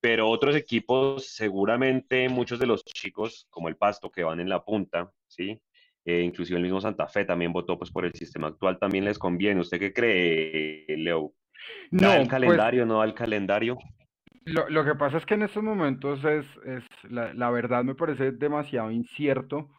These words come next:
Speaker 2: tratar de dilucidar qué es lo que va a pasar con, con este, con este virus que azota el mundo. Si es como por jugar el sistema de campeonato, creo que nosotros ya hemos tenido muchas, no nosotros, sino yo he tenido muchas conversaciones con amigos y demás, los que vamos siempre al estadio,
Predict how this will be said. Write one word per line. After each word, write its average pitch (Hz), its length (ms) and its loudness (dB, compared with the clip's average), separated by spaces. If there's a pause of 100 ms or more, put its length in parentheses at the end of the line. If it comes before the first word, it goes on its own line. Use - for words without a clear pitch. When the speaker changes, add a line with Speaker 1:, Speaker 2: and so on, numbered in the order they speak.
(540)
Speaker 2:
tratar 107 480 -4
de 120 260 0
dilucidar 123 800 -4
qué 117 100 -6
es 113 60 -4
lo 117 140 -4
que - 100 -4
va 110 100 0
a 101 100 -8
pasar 107 440 -4
con, 107 800 -2 (100)
con 107 200 -4
este, 98 360 -6
con 107 180 -4
este 104 220 -4
virus 110 320 -2
que - 100 -4
azota 101 320 -4
el 98 60 -2
mundo. 107 300 2 (680)
Si 151 200 2
es 151 160 2
como 190 260 0
por 190 180 4
jugar 135 320 2
el 131 140 0
sistema 120 560 0
de 139 220 0
campeonato, 110 800 -6
creo 127 180 -4
que 151 80 0
nosotros 131 380 -4
ya 123 180 4
hemos 123 240 0
tenido 120 380 -4
muchas, 120 680 -4
no 127 180 0
nosotros, 131 500 -2
sino 117 240 -2
yo 98 140 -6
he 101 40 -8
tenido 113 220 -6
muchas 120 280 -4
conversaciones 120 500 -4
con 113 140 -4
amigos 98 520 -4
y 110 60 -2
demás, 95 360 -2
los 98 180 -14
que - 80 -10
vamos 95 200 -8
siempre 104 220 -8
al 110 80 0
estadio, 82 400 0